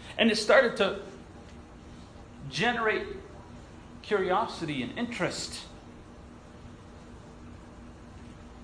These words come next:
That's what he means. He reduced the noise and the anger. A-, and we see as, as time goes on that,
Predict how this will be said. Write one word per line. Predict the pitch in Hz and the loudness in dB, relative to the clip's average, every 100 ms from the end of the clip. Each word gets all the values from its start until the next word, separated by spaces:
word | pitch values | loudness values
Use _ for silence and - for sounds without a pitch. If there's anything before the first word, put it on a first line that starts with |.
| - - - - - | -16 -14 -14 -14 2
That's | 156 147 - | 6 6 6
what | 120 | 4
he | 113 | 6
means. | 117 107 - - - - - - - - - - - - - - - 156 - - - - | 6 4 0 -6 -8 -8 -12 -14 -14 -14 -14 -14 -14 -12 -10 -8 -6 -6 -6 -8 -4 4
He | 180 | 6
reduced | 185 208 214 - | 6 6 4 4
the | 196 | 4
noise | 190 196 165 - - - - - - - - - | 6 6 4 -2 -6 -8 -8 -12 -14 -14 -12 0
and | 147 | 2
the | - | 4
anger. | - 185 165 131 107 - - - - - - - - - - - - - - - - - - - - - - - - - - - - - | 4 4 4 4 2 -4 -12 -14 -16 -14 -14 -14 -16 -16 -16 -16 -16 -14 -14 -14 -16 -14 -16 -14 -14 -14 -14 -14 -14 -14 -16 -16 -14 0
A-, | - | 4
and | 196 214 214 | 6 6 6
we | |
see | 208 - 269 262 - | 4 4 4 6 8
as, | 190 180 - - - - - | 8 8 6 -4 -10 -2 6
as | 185 185 | 6 6
time | 220 214 | 4 4
goes | 190 185 208 | 4 4 4
on | 202 175 | 4 4
that, | 214 | 2